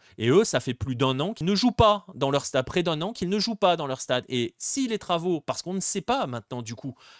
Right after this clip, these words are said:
par rapport à toute cette histoire-là, ce qu'il adviendra des travaux de rénovation du stade, puisque finalement, plus personne va pouvoir payer le manque à gagner,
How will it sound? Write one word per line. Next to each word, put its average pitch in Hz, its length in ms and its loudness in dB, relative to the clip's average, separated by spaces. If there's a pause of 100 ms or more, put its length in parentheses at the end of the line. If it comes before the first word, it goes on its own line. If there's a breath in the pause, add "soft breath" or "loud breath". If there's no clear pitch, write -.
(120)
par 123 100 2
rapport 123 300 0
à 117 60 0
toute - 180 -12
cette - 180 -6
histoire-là, 123 540 -2
ce - 140 -8
qu'il 135 200 -6
adviendra 123 500 -4
des 107 120 -10
travaux 113 280 -6
de 110 80 -8
rénovation 107 460 -10
du 107 120 -12
stade, 285 260 -6
puisque 127 240 -12
finalement, 131 420 -10 (240 loud breath)
plus 185 160 -2
personne 170 520 0 (200 loud breath)
va 120 140 0
pouvoir 117 320 -4
payer 123 300 0
le 104 100 -2
manque 107 200 -8
à 107 60 -4
gagner, 127 340 -8